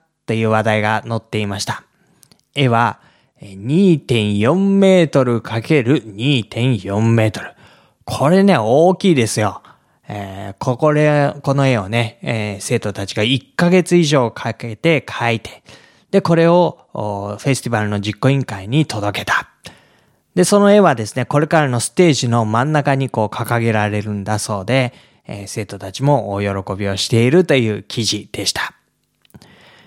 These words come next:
で、この記事を読みながら、こう考えさせられたのは、こう、自分たちにもできることがあるっていうのは素晴らしいことだなと思ったんです。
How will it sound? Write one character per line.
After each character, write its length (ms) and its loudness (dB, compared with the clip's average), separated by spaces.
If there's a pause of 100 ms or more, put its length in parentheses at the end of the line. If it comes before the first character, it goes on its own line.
(200)
で、 80 -2
こ 160 0
の 120 4
記 140 2
事 140 4
を 80 6
読 160 4
み 80 0
な 140 0
が 120 -2
ら、 360 -4 (100)
こ 140 -10
う 40 -10
考 340 0
え 80 4
さ 140 0
せ 140 2
ら 140 2
れ 80 -2
た 160 -14
の 140 -16
は、 340 -8 (480)
こ 120 -16
う、 100 -18 (340)
自 140 2
分 200 6
た 120 4
ち 120 2
に 100 6
も 140 2
で 180 0
き 140 0
る 120 4
こ 120 2
と 140 -2
が 160 -8
あ 160 2
る 120 4
っ 40 2
て 420 -4
い 100 2
う 60 0
の 80 0
は 160 -2
素 120 -12
晴 120 0
ら 120 4
し 100 -2
い 80 4
こ 140 2
と 120 0
だ 140 -2
な 220 0
と 360 -6
思 220 -2
っ 80 -6
た 140 -4
ん 60 -10
で 120 -12
す。 180 -10